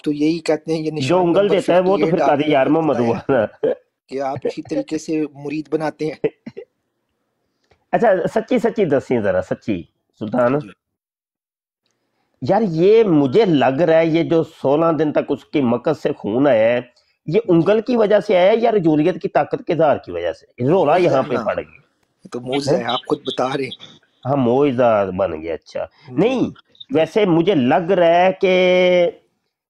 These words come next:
Speaker 2: रजूलियत की ताकत के इजहार के बाद उंगल चढ़ने की वजह से आया ये।
Speaker 1: Quite possible, quite possible।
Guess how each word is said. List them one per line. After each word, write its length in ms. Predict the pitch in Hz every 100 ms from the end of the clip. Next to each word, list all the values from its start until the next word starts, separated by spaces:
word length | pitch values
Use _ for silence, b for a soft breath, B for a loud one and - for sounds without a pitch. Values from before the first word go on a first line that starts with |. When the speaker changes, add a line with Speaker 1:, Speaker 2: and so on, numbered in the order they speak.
| -
Speaker 2:
रजूलियत 600 | 139 113 131 143 156 185 -
की 80 | 156
ताकत 680 | - 127 - - 214 -
के 260 | - 165 160
इजहार 500 | 131 123 98 92 123
के 160 | 165
बाद 420 | 143 120 143 156 160 131
उंगल 300 | 117 147 156
चढ़ने 540 | 143 131 135 135 131 - _ _ -
की 100 | 147
वजह 220 | 123 113
से 160 | - 87
आया 160 | 76
ये। 200 | 80 73 - -
Speaker 1:
Quite 200 | 113 117 -
possible, 400 | 120 110 120 120 107 - 107
quite 160 | 107 -
possible। 420 | 110 - 98 98